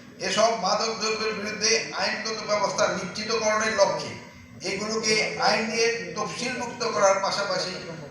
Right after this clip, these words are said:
কৌশলগত নজরদারি বৃদ্ধির প্রয়োজনীয় ব্যবস্থা গ্রহণ করা হয়েছে।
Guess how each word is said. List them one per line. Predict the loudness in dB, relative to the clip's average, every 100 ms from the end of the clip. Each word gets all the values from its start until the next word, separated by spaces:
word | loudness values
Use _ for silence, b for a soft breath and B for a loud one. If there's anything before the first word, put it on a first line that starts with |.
| -10 -4
কৌশলগত | 0 2 2 2 0 -2 -2 -2
নজরদারি | 0 0 4 6 4
বৃদ্ধির | 0 -6 -6 -6 -6 -8 -12 -10 2
প্রয়োজনীয় | 2 4 0 2 4 2 0 -2
ব্যবস্থা | 2 2 4 2
গ্রহণ | 4 2 0 0
করা | 0
হয়েছে। | 0 -2 -6